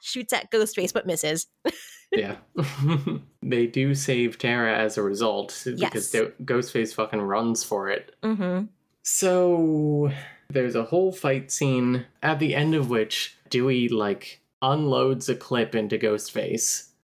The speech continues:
Speaker 2: like, bodily. And then, you know, all of them are like, "All right, we gotta get out of here." And then Dewey, like, stops at the elevator and he's like, "I gotta go shoot him in the head.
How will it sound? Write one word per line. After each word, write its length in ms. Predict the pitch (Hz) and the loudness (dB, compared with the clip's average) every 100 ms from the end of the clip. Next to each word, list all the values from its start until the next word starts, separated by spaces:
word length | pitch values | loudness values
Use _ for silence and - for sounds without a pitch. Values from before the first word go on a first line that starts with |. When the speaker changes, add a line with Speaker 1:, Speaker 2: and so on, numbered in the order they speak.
| _ | _
Speaker 2:
like, 220 | 127 113 - | -2 -2 0
bodily. 600 | 117 117 98 98 110 - _ | -2 0 -2 -4 -4 -8 _
And 140 | 139 123 | 0 2
then, 200 | 120 113 | 2 2
you 80 | 139 | 0
know, 80 | 110 | 0
all 180 | 110 117 | 0 0
of 60 | |
them 140 | 113 110 | 0 2
are 80 | 107 | 2
like, 180 | 110 | 0
"All 100 | 151 | 0
right, 280 | 151 143 135 | 2 0 0
we 120 | 117 | -2
gotta 340 | 120 123 123 117 - | 0 2 2 -2 -4
get 140 | 147 135 | 2 2
out 200 | 131 120 | 4 0
of 80 | 113 | 0
here." 340 | 110 98 98 _ _ _ _ | -2 -2 -6 _ _ _ _
And 80 | - | -2
then 180 | 127 123 | 0 2
Dewey, 280 | 135 135 123 | 2 2 2
like, 200 | 113 110 | 0 -2
stops 380 | - 117 120 127 | -2 -2 -2 -4
at 100 | - | -2
the 120 | 117 | 0
elevator 360 | 113 113 110 | 0 2 2
and 120 | 107 110 | 2 -2
he's 200 | 113 110 | -6 -4
like, 260 | 101 101 _ _ - | -6 -8 _ _ -6
"I 40 | |
gotta 120 | 104 | -4
go 160 | 107 104 | -2 -2
shoot 240 | - 117 | 0 -2
him 100 | 110 | -2
in 80 | 107 | -2
the 60 | 107 | -2
head. 320 | 113 104 - | -2 -4 -4